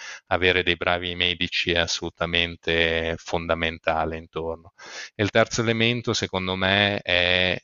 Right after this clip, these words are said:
capire che i temi della, nel settore sanitario, soprattutto dell'innovazione all'interno del settore sanitario, si ha a che fare con tantissimi attori.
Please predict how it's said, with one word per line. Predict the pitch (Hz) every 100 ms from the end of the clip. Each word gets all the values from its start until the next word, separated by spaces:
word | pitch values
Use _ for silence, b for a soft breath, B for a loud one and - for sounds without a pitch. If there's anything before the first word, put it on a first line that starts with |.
| _ _ _
capire | 95 - 104 101 104 98
che | 92
i | 87 87 87 90 87
temi | - 92 92 90
della, | 85 85 85 85 85 85 82 82 82 85 90 87
nel | 85
settore | - 82 95 90
sanitario, | - 87 87 98 104 92
soprattutto | - - 87 101 92
dell'innovazione | 87 85 87 85 85 - - 123 104 90
all'interno | 85 85 - 87 87
del | 85
settore | - - 90 87
sanitario, | - 90 95 - 87 87 90 90 90 B B B
si | - -
ha | 92
a | 90
che | -
fare | - 90 90 87
con | 90 87
tantissimi | 87 85 90 - 87
attori. | 82 - 85 80 82